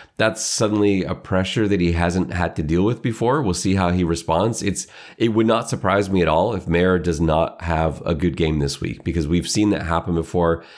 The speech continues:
Young quarterback suddenly officially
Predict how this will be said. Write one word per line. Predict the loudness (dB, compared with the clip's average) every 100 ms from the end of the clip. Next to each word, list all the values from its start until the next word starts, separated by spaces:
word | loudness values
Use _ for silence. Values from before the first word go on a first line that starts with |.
| -6
Young | 0 0
quarterback | 2 2 2 2 0 -2
suddenly | -2 0 2 2 2 -2 -6 -10
officially | -6 -6 -2 -2 -2 -2 -4 -6 -12